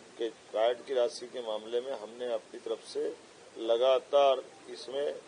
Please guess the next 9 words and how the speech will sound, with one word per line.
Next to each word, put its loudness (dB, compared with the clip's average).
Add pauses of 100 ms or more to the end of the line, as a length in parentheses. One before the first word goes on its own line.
(540)
लगभग 2 (120)
चौबीस -4
में -2
ही -2 (1040)
नौ 0
दशमलव -6 (140)
तीन -12
चार 2
प्रतिशत -12